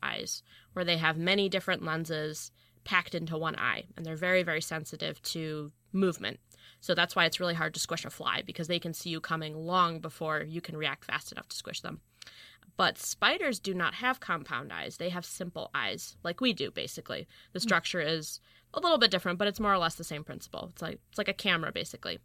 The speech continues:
Speaker 1: And if you think of our eyes,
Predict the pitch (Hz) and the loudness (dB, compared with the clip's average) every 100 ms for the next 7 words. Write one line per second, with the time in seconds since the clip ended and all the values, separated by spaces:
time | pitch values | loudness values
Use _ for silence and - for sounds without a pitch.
0 | _ _ - _ - 196 185 180 180 175 | _ _ -20 _ 2 6 6 4 0 -4
1 | - _ _ _ _ _ - 214 233 254 | -12 _ _ _ _ _ -6 -2 2 4
2 | 226 175 - 226 277 - 160 160 156 - | 2 0 4 6 6 6 6 4 0 -4